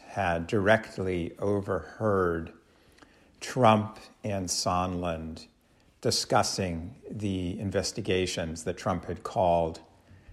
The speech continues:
Sondland, who was in a restaurant, and then he o-, and then he heard Trump over the cell phone say, "What's the state of the investigation?"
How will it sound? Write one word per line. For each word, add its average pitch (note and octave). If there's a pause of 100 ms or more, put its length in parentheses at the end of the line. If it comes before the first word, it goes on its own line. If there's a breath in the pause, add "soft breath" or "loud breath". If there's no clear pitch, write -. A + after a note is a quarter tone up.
(200 soft breath)
Sondland, F2 (120)
who G#2+
was E2+
in G2
a E2
restaurant, D#2+ (100)
and F#2
then E2+
he F#2
o-, F#2+
and F2+
then F2
he F2
heard F2 (180)
Trump G2+
over G2
the D#2+
cell G#2
phone D#2+
say, F2
"What's G2
the -
state F2+
of E2
the E2+
investigation?" D#2